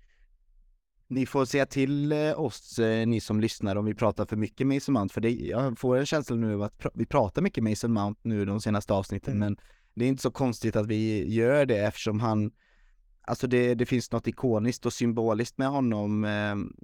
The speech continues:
Speaker 1: som gör att det blir, det, det är svårt att undkomma att prata om Mason Mount. Hade det, hade, det hade aldrig skett att vi hade pratat om, eh, Christian Pulisic på det här sättet, kanske, eller till och med om, eh,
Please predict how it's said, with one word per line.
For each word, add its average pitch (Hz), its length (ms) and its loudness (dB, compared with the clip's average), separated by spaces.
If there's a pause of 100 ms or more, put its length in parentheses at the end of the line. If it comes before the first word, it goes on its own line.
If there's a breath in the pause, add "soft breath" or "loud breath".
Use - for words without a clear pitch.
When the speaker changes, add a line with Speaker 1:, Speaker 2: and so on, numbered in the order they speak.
(100)
Speaker 1:
som 113 240 0
gör 101 220 2
att 98 200 -2
det 107 100 0
blir, 101 380 0
det, 104 160 2
det 95 140 0
är - 20 0
svårt 113 240 0
att 107 100 -4
undkomma 113 720 0
att 143 140 0
prata 131 420 0
om 139 220 0
Mason 139 340 -2
Mount. 95 280 -2
Hade 113 200 0
det, 120 160 2 (220 loud breath)
hade, 107 160 -6 (140)
det 120 120 2
hade 131 340 4
aldrig 123 380 2
skett 107 240 -4
att 107 160 -2
vi 110 40 4
hade 110 120 0
pratat 101 340 0
om, 104 280 2
eh, 104 340 0
Christian 110 340 -2
Pulisic 113 460 -2
på 131 100 -4
det 123 80 0
här 101 160 0
sättet, - 480 -8 (260 soft breath)
kanske, 101 280 -2
eller 120 120 2
till 147 180 -2
och 147 60 2
med 139 240 4
om, 123 280 2
eh, 117 80 0